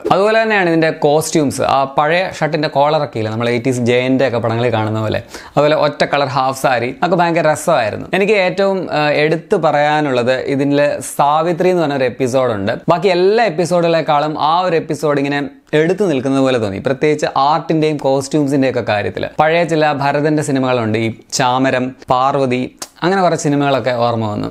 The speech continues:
മറ്റൊരു വലിയ പോസിറ്റീവ്, ഇതിന്റെ എപ്പിസോഡുകൾക്ക് അങ്ങനെ ഭയങ്കര നീളമൊന്നുമില്ല. ഒരു മുപ്പത് മുപ്പത്തഞ്ച് മിനിറ്റ് മാത്രമേ ഉള്ളൂ ഒരു ആറ് എപ്പിസോഡാണ് സീരീസിനുള്ളത്.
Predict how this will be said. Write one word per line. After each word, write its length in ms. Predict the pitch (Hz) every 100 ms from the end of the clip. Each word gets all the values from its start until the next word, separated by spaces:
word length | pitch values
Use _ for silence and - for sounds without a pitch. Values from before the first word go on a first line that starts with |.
| 339
മറ്റൊരു 240 | 202 220 247
വലിയ 180 | 220
പോസിറ്റീവ്, 480 | 214 185 175 175 156
ഇതിന്റെ 360 | 160 156 175 185
എപ്പിസോഡുകൾക്ക് 640 | 165 165 196 208 208 196
അങ്ങനെ 180 | 185 175
ഭയങ്കര 300 | 160 160 160
നീളമൊന്നുമില്ല. 880 | 160 160 180 202 151 135 117 101 -
ഒരു 120 | 180
മുപ്പത് 340 | 208 202 202 220
മുപ്പത്തഞ്ച് 420 | 208 190 190 185
മിനിറ്റ് 220 | 180 170
മാത്രമേ 340 | 170 156 156 147
ഉള്ളൂ 200 | 135 180 -
ഒരു 440 | - 143 147 143 -
ആറ് 200 | 143 147
എപ്പിസോഡാണ് 580 | 147 151 151 151 139 131
സീരീസിനുള്ളത്. 520 | 127 127 123 120 107